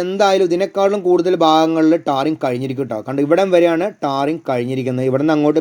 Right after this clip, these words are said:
പിന്നീട് ടാറിങ്ങിന് മുന്നോടിയായിട്ടുള്ള പ്രൈം കോട്ട് അടിച്ചിട്ടിരിക്കുക കേട്ടോ. അപ്പോൾ ഇങ്ങനെയാണ് ഓരോ ടാറിങ് പ്രവർത്തനങ്ങളും നടന്നുകൊണ്ടിരിക്കുന്നത്. ഇവിടെയൊക്കെ സർവീസ് റോഡ് ഉണ്ട് കേട്ടോ.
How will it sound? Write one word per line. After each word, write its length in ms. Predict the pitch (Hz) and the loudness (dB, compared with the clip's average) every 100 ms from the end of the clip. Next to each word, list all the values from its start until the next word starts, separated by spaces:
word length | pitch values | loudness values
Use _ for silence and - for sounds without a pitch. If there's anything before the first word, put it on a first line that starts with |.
| 139 | -2
പിന്നീട് 340 | 135 135 139 165 139 | -4 -4 -4 -4 -4
ടാറിങ്ങിന് 400 | 131 127 135 139 | -2 -2 -4 -4
മുന്നോടിയായിട്ടുള്ള 760 | 131 123 127 127 127 120 120 131 196 _ _ - | -2 -2 0 0 0 0 -2 -2 -4 _ _ -6
പ്രൈം 240 | 123 131 147 | -2 -2 0
കോട്ട് 180 | 175 160 139 | 0 2 0
അടിച്ചിട്ടിരിക്കുക 500 | 123 127 113 110 110 | 0 -4 -4 -4 -4
കേട്ടോ. 180 | 101 92 _ _ _ _ _ _ _ _ _ _ - 175 | -6 -12 _ _ _ _ _ _ _ _ _ _ -4 0
അപ്പോൾ 140 | 214 | 2
ഇങ്ങനെയാണ് 420 | 226 254 240 220 240 - 160 175 | 2 2 2 0 -2 -4 -2 0
ഓരോ 200 | 180 190 214 180 | 2 2 0 -2
ടാറിങ് 360 | 165 165 190 - | -2 -2 -4 -2
പ്രവർത്തനങ്ങളും 560 | 160 151 - 160 180 175 | 0 0 -2 -2 0 0
നടന്നുകൊണ്ടിരിക്കുന്നത്. 500 | 156 170 170 147 151 | 2 2 2 0 -2
ഇവിടെയൊക്കെ 300 | 196 - 240 233 | -4 -2 -2 0
സർവീസ് 340 | 196 196 202 214 | 0 2 2 2
റോഡ് 120 | 214 | -2
ഉണ്ട് 100 | 175 | -2
കേട്ടോ. 140 | 143 | -2